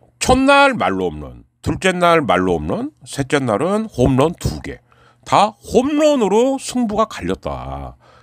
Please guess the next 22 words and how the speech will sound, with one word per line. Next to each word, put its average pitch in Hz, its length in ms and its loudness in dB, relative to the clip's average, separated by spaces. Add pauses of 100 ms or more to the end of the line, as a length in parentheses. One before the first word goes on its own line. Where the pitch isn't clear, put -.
(100)
이게 190 240 2
특징이라면 240 600 0
특징이겠습니다. 127 760 -4
그리고 87 480 -4 (440)
다른 214 280 2
팀 240 160 -2
같은 208 300 -4
경우는 139 580 -2
뭐 78 560 -6 (380)
어제만 220 480 4
놓고 156 240 -6
보자면은 107 500 -6
이의리가, 87 840 -4 (160)
예, 67 300 -10
결국은 127 680 -2 (680)
한 180 300 -4
번은 180 200 2
그럴 104 200 0
줄 117 140 -2
알았어요, 87 380 -6
제가. 82 840 -10
예, 139 240 -8